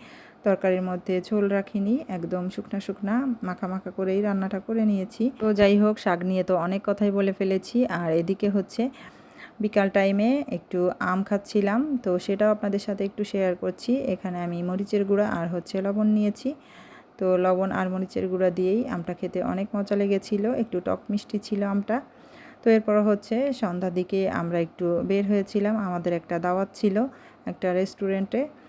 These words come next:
তো সেখানেই গিয়েছিলাম। আর আমি তো সবসময় ফুল অনেক বেশি পছন্দ করি, আর সুন্দর কিছু দেখলে আমি ভিডিও করতে কখনোই ভুল করি না। এটা আমার অনেক আগে থেকেই অভ্যাস। যখন আমার চ্যানেল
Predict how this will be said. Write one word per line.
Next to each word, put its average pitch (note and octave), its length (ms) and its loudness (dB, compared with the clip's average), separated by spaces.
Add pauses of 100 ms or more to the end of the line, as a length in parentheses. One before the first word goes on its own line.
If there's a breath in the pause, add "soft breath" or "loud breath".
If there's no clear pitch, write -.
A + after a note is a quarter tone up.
(260 loud breath)
তো - 80 -6 (120)
সেখানেই G#3 440 2
গিয়েছিলাম। G3+ 540 2 (140)
আর F3 140 -2
আমি F3 180 -2
তো F#3 100 -6
সবসময় F3 540 -4
ফুল F#3 300 -2
অনেক F3+ 280 0
বেশি A3 220 2
পছন্দ G3+ 440 -2
করি, G3+ 260 -2 (100)
আর F3 160 -4
সুন্দর F#3+ 380 -2
কিছু - 300 -6
দেখলে F3+ 440 0
আমি E3+ 260 -4 (100)
ভিডিও F3+ 320 0
করতে F#3 340 -6
কখনোই G3 380 -2
ভুল G3+ 240 2
করি G3 240 0
না। G3+ 120 0 (680 loud breath)
এটা G3 240 2
আমার F#3 200 2
অনেক F3+ 220 0
আগে F#3 200 -2
থেকেই G#3 360 -2
অভ্যাস। F#3+ 440 0 (400)
যখন F3+ 340 -2
আমার F3+ 240 -4
চ্যানেল F3+ 340 -4